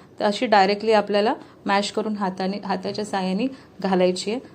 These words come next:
आता ही व्यवस्थित मिक्स करून घ्यायचं आहे. शेवटला मीठ आणि कोथिंबीर घालायची. आता परत ह्यामध्ये व्हेरिएशन सांगते,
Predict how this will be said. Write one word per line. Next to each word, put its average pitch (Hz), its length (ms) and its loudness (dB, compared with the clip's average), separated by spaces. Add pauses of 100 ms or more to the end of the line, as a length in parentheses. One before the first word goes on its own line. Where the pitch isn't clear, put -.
(220)
आता 202 240 0
ही 226 220 0
व्यवस्थित 220 580 -2
मिक्स 220 240 -6
करून 220 280 2
घ्यायचं 190 360 0
आहे. - 80 -2 (680)
शेवटला 220 540 2
मीठ 226 360 0 (160)
आणि 220 180 0
कोथिंबीर 214 480 2
घालायची. 160 460 -2
आता 185 200 -2
परत 233 360 4
ह्यामध्ये 214 300 2
व्हेरिएशन 185 460 0
सांगते, 175 440 -4